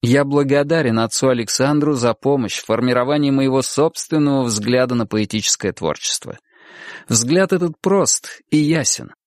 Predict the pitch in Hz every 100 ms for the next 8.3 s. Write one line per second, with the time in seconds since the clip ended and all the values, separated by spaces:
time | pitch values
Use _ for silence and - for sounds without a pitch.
0 | _ _ - - 127 175 160 156 - -
1 | 147 151 160 147 147 131 160 160 - -
2 | 80 90 131 147 156 147 143 151 151 151
3 | 135 165 151 95 - - 131 - - 165
4 | - - 143 147 139 123 113 107 90 -
5 | - - - 135 131 127 131 151 143 120
6 | - 110 107 127 - 127 117 117 113 104
7 | 127 95 78 53 - _ _ _ _ -
8 | 135 139 175